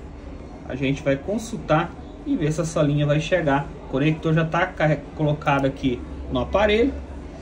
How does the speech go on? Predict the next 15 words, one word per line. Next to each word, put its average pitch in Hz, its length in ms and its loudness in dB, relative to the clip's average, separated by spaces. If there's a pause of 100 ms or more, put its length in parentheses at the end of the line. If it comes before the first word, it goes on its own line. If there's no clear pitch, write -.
(1800)
Então 135 180 -4
vamos 160 320 2
ver 170 120 4
aqui 190 140 -2
agora 165 360 4 (580)
se - 80 -4
ela 131 140 6
vai 147 120 8
chegar 156 380 4
pra 180 180 6
mim 151 220 4 (160)
cinco 147 400 -2
ponto 160 320 0
zero. 160 320 6 (4000)
Ó, 151 260 6